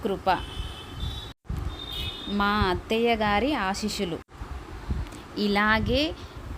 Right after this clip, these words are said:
మ్, వారం వారము ముందుకు పోవాలి అని చెప్పి మేము కోరుకుంటున్నాం. ఇట్లు శ్రీ భావన ట్రేడర్స్ మరియు జైని సంతోషి కలెక్షన్స్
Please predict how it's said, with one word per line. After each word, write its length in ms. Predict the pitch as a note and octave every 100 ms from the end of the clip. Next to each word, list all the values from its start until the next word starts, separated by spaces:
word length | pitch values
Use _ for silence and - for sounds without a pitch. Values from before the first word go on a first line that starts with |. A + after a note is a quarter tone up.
| -
మ్, 480 | F3 F#3+ F3 D#3 D#3
వారం 420 | E3+ F3 G#3 G#3
వారము 640 | G3 F3+ F3+ G3+ C#4 D4 -
ముందుకు 340 | G3 F#3+ F#3+ A3+
పోవాలి 680 | G#3 F#3+ F#3+ G3 G3+ G3+ -
అని 140 | F#3+ F#3 F#3
చెప్పి 260 | F3 C#4
మేము 260 | E4 G#3 G3+
కోరుకుంటున్నాం. 880 | G3 F#3 F3+ F3 F3 E3+ _ - - - - - - - - - - - - - A#3+
ఇట్లు 360 | A#3 - C#4+ F4
శ్రీ 320 | - B3 B3+
భావన 500 | A3+ G3 F#3+ G3+ A3
ట్రేడర్స్ 600 | G#3 G3 F#3 A3 E4 - - - - - - - G#3+
మరియు 380 | A3 G3 G#3 E4+
జైని 360 | C#4+ A3 G#3 G#3
సంతోషి 440 | G#3 F#3 G3+ C#4+
కలెక్షన్స్ 640 | E4+ G#3+ D#3+ - D#3+ -